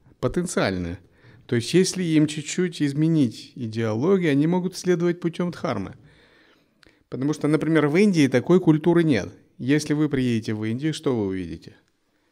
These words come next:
Каждый <laughs> демонстрирует свои эмоции по максимуму. И это считается нормально. То есть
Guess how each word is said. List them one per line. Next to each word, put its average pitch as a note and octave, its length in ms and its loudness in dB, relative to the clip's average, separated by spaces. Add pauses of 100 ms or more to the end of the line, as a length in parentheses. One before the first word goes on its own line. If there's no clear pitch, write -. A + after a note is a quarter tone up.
(300)
Каждый D#3+ 560 4 (300)
<laughs> - 300 -20
демонстрирует F#3 920 6
свои D3+ 320 4
эмоции E3 480 2
по D#3 160 0
максимуму. A2 760 -2 (600)
И A2+ 100 -6
это A#2 180 -2
считается C#3 580 0
нормально. C3 560 -2 (1160)
То - 60 -18
есть - 400 -20